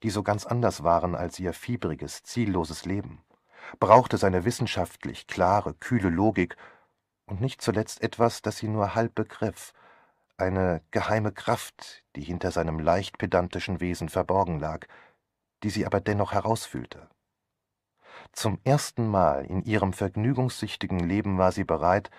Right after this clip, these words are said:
sich mit einer Nebenrolle zu begnügen, war sie bereit, für einen Mann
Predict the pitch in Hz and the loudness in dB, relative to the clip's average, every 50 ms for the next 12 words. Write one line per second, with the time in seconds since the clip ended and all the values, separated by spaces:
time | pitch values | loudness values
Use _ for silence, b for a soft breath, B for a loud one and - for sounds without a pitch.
0 | b b b b b b _ _ _ _ _ _ _ - - 107 - 113 107 - | b b b b b b _ _ _ _ _ _ _ -8 -6 -4 -2 -4 -2 0
1 | 113 107 107 107 110 120 139 - 82 73 - 73 69 71 - - 73 71 82 - | 0 0 2 2 2 0 0 -2 -2 -4 -4 -4 -6 -6 -8 -10 -10 -10 -8 -6
2 | 85 80 73 - 78 67 - B B B B B B B B B 101 104 113 113 | -6 -6 -6 -6 -8 -10 -12 B B B B B B B B B 4 4 6 4
3 | 120 117 - 101 92 - 95 98 113 127 - - - 113 - 107 107 107 101 98 | 4 2 0 2 4 6 8 8 6 6 2 -2 -2 0 2 2 2 2 2 4
4 | 101 101 104 107 98 - | 4 4 4 2 0 -4